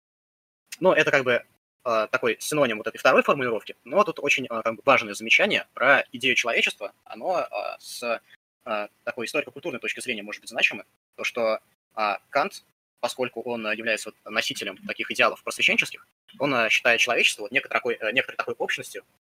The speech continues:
Вот, и, а, как бы, а, служба,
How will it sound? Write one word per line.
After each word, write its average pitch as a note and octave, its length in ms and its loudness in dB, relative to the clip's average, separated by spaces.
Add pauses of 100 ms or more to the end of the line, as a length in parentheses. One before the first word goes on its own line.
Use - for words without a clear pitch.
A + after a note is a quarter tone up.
(240)
Вот, A2 220 -6 (100)
и, D3 180 0
а, G#2+ 320 2 (600)
как A2+ 160 -2
бы, A2+ 180 -2 (880)
а, A2+ 240 -2 (100)
служба, C#3 520 -6